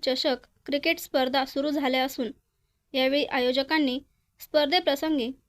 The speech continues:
सामाजिक बांधिलकी जपत, यावेळी एकशे एक गोरगरीब गरजूंना किराणा सामानाचे साहित्य वाटप या स्पर्धेदरम्यान करण्यात आले असून, या स्पर्धेप्रसंगी महाराष्ट्र राज्यासह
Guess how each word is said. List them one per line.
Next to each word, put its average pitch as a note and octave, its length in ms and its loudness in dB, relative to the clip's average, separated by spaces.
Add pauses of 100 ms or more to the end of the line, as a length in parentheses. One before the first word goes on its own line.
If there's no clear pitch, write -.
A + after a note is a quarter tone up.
(180)
सामाजिक D4 460 0
बांधिलकी C4 460 -2
जपत, C#4+ 340 -2 (580)
यावेळी D4 400 2
एकशे - 300 0
एक C#4+ 300 2 (320)
गोरगरीब D4 560 4
गरजूंना C4 440 2 (460)
किराणा D#4 320 2
सामानाचे C#4 520 -2
साहित्य C4+ 480 -2
वाटप C4+ 360 2 (560)
या D#4 120 4
स्पर्धेदरम्यान C#4+ 720 4
करण्यात C4 380 -2
आले B3+ 180 2
असून, C4+ 260 -4 (600)
या D#4+ 140 4
स्पर्धेप्रसंगी C#4+ 920 0 (280)
महाराष्ट्र D4 420 0
राज्यासह C#4 580 0